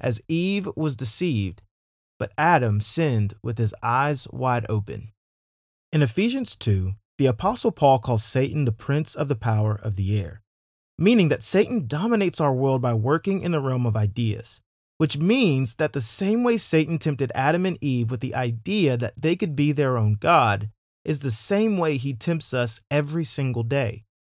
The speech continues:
Every single time we give into temptation and sin, what we're saying is God's design isn't good enough. We're saying that we know better than God and can become better than God. It's an attempt to take something broken,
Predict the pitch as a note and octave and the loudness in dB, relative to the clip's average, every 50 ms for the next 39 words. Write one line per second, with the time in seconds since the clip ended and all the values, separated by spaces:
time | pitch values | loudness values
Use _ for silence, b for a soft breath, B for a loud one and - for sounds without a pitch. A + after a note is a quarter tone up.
0 | _ _ _ _ _ _ _ _ _ F3+ G3+ G#3 A3+ C4 B3 - - A#3+ A3 G3+ | _ _ _ _ _ _ _ _ _ 2 2 4 2 0 0 0 0 0 2 2
1 | F3+ - - D#3+ D3+ C#3+ C#3 C#3 C#3 B2 G#2+ - D3+ D#3 F3 F#3 F#3+ - E3+ D#3+ | 0 0 0 0 0 0 2 0 0 -2 -2 0 2 2 2 2 0 -2 -2 -2
2 | D3+ - D3 - D3+ D3+ A#2+ - A#2+ A2+ G#2+ - - A2 G#2 G#2 - - A2 G#2+ | -2 -4 -6 -4 -4 -6 -4 -2 -2 -2 -2 -2 -2 -2 -2 -2 -2 -2 -4 -4
3 | - - - F#3 D3 G#2+ F#2+ F#2 G#2 G#2+ - _ _ _ _ _ _ _ _ _ | -4 -4 -2 -2 0 0 -2 -4 -6 -10 -14 _ _ _ _ _ _ _ _ _
4 | _ D#3+ F#3 A3+ A#3 B3+ A#3+ G#3 - - F#3+ E3+ D3 B2+ A#2 A2+ A#2 A2+ C3 C3+ | _ 4 4 4 6 4 2 2 0 0 2 2 2 2 2 0 0 -2 -2 -2
5 | A#2+ A#2 A2+ A2 D3+ D3 D3+ F3+ A3 A3 - A#3 A3 E3 C3+ C#3 B2 A#2+ A#2+ A#2 | 0 -2 0 2 2 4 4 4 2 0 -2 -4 -4 -2 0 0 0 0 0 0
6 | A#2 A2+ - D3 C#3+ B2 C3 A#2+ A2+ - D#3 E3+ D#3 C3+ A2 G#2 - - - - | -2 -2 -2 0 0 0 0 -4 -4 -2 0 2 2 2 2 0 -2 -4 -12 -18
7 | - _ _ _ _ _ _ - D#3 D#3 - - - A3 B3 B3+ G#3 E3 C#3 B2+ | -20 _ _ _ _ _ _ -2 0 0 0 0 2 2 4 4 4 4 2 0
8 | - - C3+ D3+ F#3+ G#3+ A3 A3+ G#3+ G3+ D3+ D#3 D#3+ D#3 D3+ C#3+ C3+ A#2+ A2+ A2 | 0 0 0 2 2 2 2 2 2 2 2 2 2 4 4 4 2 2 0 2
9 | F3 F#3 F#3+ D#3 B2+ A#2+ A#2 A#2 - - C#3 C3 A2+ C3 A#2 A#2+ A2+ - - E3+ | 4 4 6 6 6 4 2 0 -2 -4 -4 -2 -2 -2 -2 -2 -2 -4 -2 -2
10 | D#3+ C#3+ A#2+ A2+ A#2 A2+ - _ _ - C3+ B2+ A#2+ A#2+ A2 A2+ G2+ G2 C#3 D3+ | 0 0 0 0 -2 -4 -6 _ _ -4 -2 0 0 2 2 2 2 2 0 0
11 | C#3+ G#2+ F2 - G#2 - _ _ _ _ _ _ _ _ _ _ _ _ _ _ | 0 0 -2 -4 -10 -16 _ _ _ _ _ _ _ _ _ _ _ _ _ _
12 | _ - F3+ - - F#3 F3 D3+ - G3 B3+ D#4+ - C#4 G#3 - A3 G#3 - - | _ 0 0 2 2 2 2 4 4 4 4 4 2 -2 -2 2 2 2 2 2
13 | - - F3 D#3+ - C#3 B2 A#2 G#2 - C#3+ F3 G3 G3+ - - A2 G2+ G2+ A2 | -2 -2 -2 -2 0 0 0 0 0 0 2 4 4 4 4 2 0 0 0 -2
14 | A2+ | -4